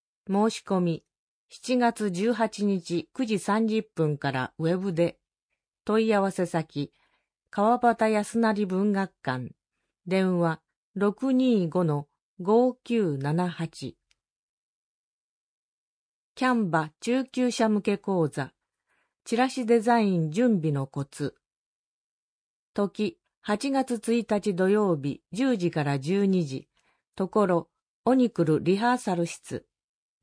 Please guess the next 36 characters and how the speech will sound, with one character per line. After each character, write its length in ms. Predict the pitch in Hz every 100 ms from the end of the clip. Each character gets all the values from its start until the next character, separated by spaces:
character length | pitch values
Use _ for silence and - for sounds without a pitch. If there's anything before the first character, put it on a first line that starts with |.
| -
対 140 | 208 214
象、 460 | - 190 175 151 _ _ _
市 180 | - 220
民 240 | 269 269
活 300 | 254 240 220
動 240 | 208 226 214
団 260 | 208 208
体 280 | 170 156 143
の 200 | 135 139 -
広 260 | 226 247
報 220 | 226 226
担 260 | 220 190 185
当 240 | 170 165
者。 280 | 139 - 113 _ _ _ _ _ _ _
定 260 | - 214 208
員、 320 | 190 180 165 - _ _
先 320 | - 226 247
着 260 | 226 214 208
三 300 | - 190 214
十 260 | 190 202 165
人。 300 | 131 113 - _ _ _ _ _ _ _ _
内 340 | 180 190 208 196
容、 320 | 180 165 147 _ _ _ _ _
人 280 | - - 269
が 280 | 254 240 220
集 180 | -
ま 140 | 247 233
る 140 | 170
チ 160 | 160 190
ラ 140 | 233
シ 160 | - 220
作 260 | 208 214
り 140 | 170 143
の 120 | 127
コ 200 | - 139
ツ。 280 | - 147